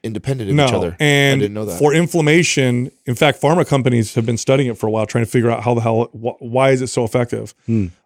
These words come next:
Speaker 2: Um, but it's a natural compound. You could supplement with it, but make sure you add a fat because that allows it to get utilized. What you, you need a fat to transport it.
Speaker 3: Transport it.
Speaker 2: Yeah.
Speaker 1: Oh.
Speaker 2: So,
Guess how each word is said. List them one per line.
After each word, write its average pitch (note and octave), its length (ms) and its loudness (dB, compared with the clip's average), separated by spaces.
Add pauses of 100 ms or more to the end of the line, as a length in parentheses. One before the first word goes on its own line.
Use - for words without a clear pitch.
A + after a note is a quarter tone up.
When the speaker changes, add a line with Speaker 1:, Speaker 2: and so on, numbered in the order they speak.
Speaker 2:
Um, B2 360 0
but C#3+ 220 2
it's D3 160 0
a C3+ 80 2
natural D3+ 380 0
compound. C#3+ 640 2
You B2+ 160 -6
could B2 140 -6
supplement D3+ 500 0
with B2+ 180 2
it, B2 280 2 (160)
but B2 260 0
make C#3 240 2
sure - 160 0
you D3 200 2
add B2+ 440 2 (100)
a A2+ 120 4
fat A2 440 -2
because A#2 460 -2
that A#2+ 240 0
allows A2+ 480 2
it B2 180 -2
to A#2+ 80 -4
get A2+ 320 -2 (400)
utilized. A#2 560 2
What B2 200 0
you, C3 80 2
you C#3+ 240 0
need D3 120 2
a B2 40 2
fat A#2+ 440 0
to A2+ 460 0
transport A2 460 -4
it. - 20 -6
Speaker 3:
Transport F2+ 500 -4
it. F2+ 160 -4
Speaker 2:
Yeah. G#2+ 300 0
Speaker 1:
Oh. - 80 -20
Speaker 2:
So, A#2+ 440 0